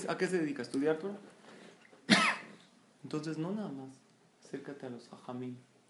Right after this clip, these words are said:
en tu vida personal, en tu casa. Para que tus hijos vean también que tú tienes cercanía con los jajamim. Eso es un punto. Punto dos.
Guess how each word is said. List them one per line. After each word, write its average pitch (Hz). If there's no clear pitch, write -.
en 127
tu 123
vida 127
personal, 113
en 123
tu 123
casa. -
Para 71
que -
tus 131
hijos 165
vean 156
también 120
que -
tú 131
tienes 131
cercanía 127
con 117
los -
jajamim. -
Eso 175
es 185
un 165
punto. 120
Punto 185
dos. -